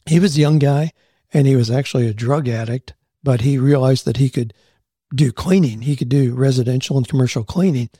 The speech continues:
and survive, get enough money there. And he, the, the, the line that describes him now is, "From dead broke carpet cleaner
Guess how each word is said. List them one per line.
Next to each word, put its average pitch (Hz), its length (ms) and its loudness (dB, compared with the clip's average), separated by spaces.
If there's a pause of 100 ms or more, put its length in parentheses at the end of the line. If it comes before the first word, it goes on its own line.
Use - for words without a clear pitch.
(280)
and 120 280 0 (240)
survive, 127 760 -2
get 147 120 0
enough 123 240 -2
money 143 220 0
there. 120 320 -6 (880)
And 143 160 0
he, 170 220 2 (120)
the, 135 180 0
the, 120 340 -8 (460)
the 131 160 -4
line 151 360 2
that 147 100 -2
describes 139 600 0
him 120 220 -2
now 139 360 -2
is, 127 200 -4 (220)
"From 120 200 -2
dead 151 420 0 (100)
broke 143 400 -2 (140)
carpet 139 440 -4
cleaner 123 440 -2